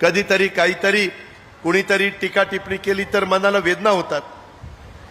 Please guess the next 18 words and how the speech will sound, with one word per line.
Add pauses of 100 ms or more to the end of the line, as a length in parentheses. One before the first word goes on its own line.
(640)
काम
करून (1800)
जर
त्या
ठिकाणी (880)
आम्हाला (680)
फटका
बसला (520)
तरी
आम्ही
पण (100)
थोडे, (920)
आम्हाला
पण
मन
तुमच्यासारखं
आहे
ना,